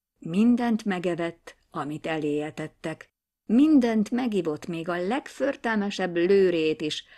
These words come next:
amit csak bevett a gyomra. Kerülte a társaságot, és évről évre mind magányosabban és visszavonultabban pergette napjait.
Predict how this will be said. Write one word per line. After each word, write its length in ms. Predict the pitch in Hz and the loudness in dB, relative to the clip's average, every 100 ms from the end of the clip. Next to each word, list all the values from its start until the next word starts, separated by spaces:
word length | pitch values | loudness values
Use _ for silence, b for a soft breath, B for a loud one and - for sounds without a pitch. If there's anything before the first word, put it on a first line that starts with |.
| B | B
amit 380 | - 220 190 - | 0 2 2 -4
csak 240 | - 175 | -6 -4
bevett 460 | 156 147 135 135 - | -2 -4 -4 -8 -6
a 60 | 143 | -4
gyomra. 540 | 143 135 143 143 - _ _ _ _ | -2 -2 -4 -6 -10 _ _ _ _
Kerülte 480 | - 285 220 160 147 | -2 2 4 2 -2
a 80 | 147 | -10
társaságot, 840 | - 147 143 151 - 160 165 180 180 | -8 -8 -6 -8 -6 -6 -4 -4 -2
és 260 | 147 147 _ | -4 -6 _
évről 500 | - 285 262 165 147 | -4 -2 0 -2 0
évre 520 | 175 208 170 170 160 - | 0 0 0 -4 -6 -2
mind 440 | 226 262 247 214 | 4 6 6 6
magányosabban 1040 | 202 202 175 170 160 156 - 160 156 175 175 | 2 2 0 -2 -2 -6 -6 -6 -4 -4 -6
és 200 | 170 - | -8 -2
visszavonultabban 1400 | 208 196 - 165 156 156 147 147 165 143 147 139 143 | 0 0 -4 -6 -4 -4 -4 -6 -6 -6 -6 -6 -6
pergette 640 | - 143 143 139 - - 135 | -6 -8 -8 -10 -12 -10 -8
napjait. 720 | 127 123 - 139 135 - | -8 -12 -12 -10 -12 -14